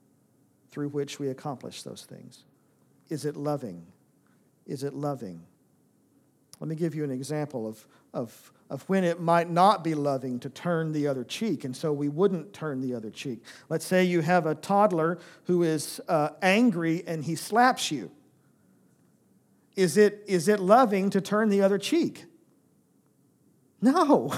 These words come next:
<laughs> We don't turn the other cheek in those situations. What do we do? We correct the toddler, right? No, we don't act that way. You don't do that. That's wrong.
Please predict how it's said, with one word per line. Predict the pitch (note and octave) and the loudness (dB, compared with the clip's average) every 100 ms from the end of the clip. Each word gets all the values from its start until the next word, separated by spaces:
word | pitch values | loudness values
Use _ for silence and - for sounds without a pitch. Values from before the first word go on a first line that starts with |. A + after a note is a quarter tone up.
| - | 0
<laughs> | G3+ - - - - _ | 0 -4 -18 -20 -20 _
We | G3+ C4 | 0 6
don't | E4 G4 | 6 6
turn | C#4+ C#4+ | 2 4
the | C4 | 6
other | A#3 A3+ | 6 4
cheek | - D4+ C4 | 2 0 2
in | A3 | 2
those | F#3 E3 | 2 2
situations. | E3 - D3+ B2+ - C#3 | -4 -6 -6 -6 -8 -2
What | A3+ | 2
do | C#4 | 2
we | D4 | 2
do? | E4+ D#4+ A#2+ F#2 - _ _ _ _ _ - | 2 0 -2 -6 -18 _ _ _ _ _ -2
We | G#3 | 2
correct | C4 C#4 D#4+ | 6 8 6
the | C4+ | 4
toddler, | D#4 F4 B3 C#3 F2 - _ _ _ _ _ - | 6 6 6 2 -4 -14 _ _ _ _ _ 0
right? | A3 C#4 F#4 B3 A#3 E3+ | 4 4 4 -2 -12 0
No, | F#3+ D4+ G#4+ B3 D3+ B2 | 6 8 8 6 4 0
we | E3 C4+ | 2 6
don't | E4 D#4 | 8 6
act | A#3+ E4+ E4+ | 6 2 4
that | D4 A#3+ | 4 6
way. | G#3 F3 B2+ | 6 4 4
You | D#3 | 0
don't | A3+ D4 A#3+ | 6 6 6
do | E3 D4 | 4 4
that. | F4 B3+ D3 G#2+ - - _ _ _ _ _ _ _ _ _ _ _ | 6 6 4 -2 -12 -20 _ _ _ _ _ _ _ _ _ _ _
That's | G#3+ B3 F#3+ | -2 0 0
wrong. | F#3 A#3 F4 F4+ G#3+ C3+ C3 | 4 6 8 8 6 4 -4